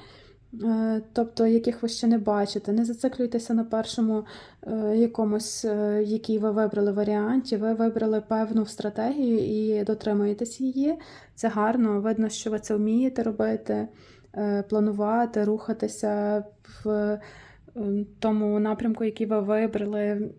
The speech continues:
М, але подумайте, як можна іншим шляхом це здійснити. Ця карта говорить про те, що це не єдиний шлях.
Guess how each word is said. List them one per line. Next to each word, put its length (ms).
М, 160
але 600
подумайте, 520
як 200
можна 260
іншим 420
шляхом 580
це 160
здійснити. 560
Ця 140
карта 300
говорить 380
про 120
те, 180
що 180
це 160
не 140
єдиний 480
шлях. 520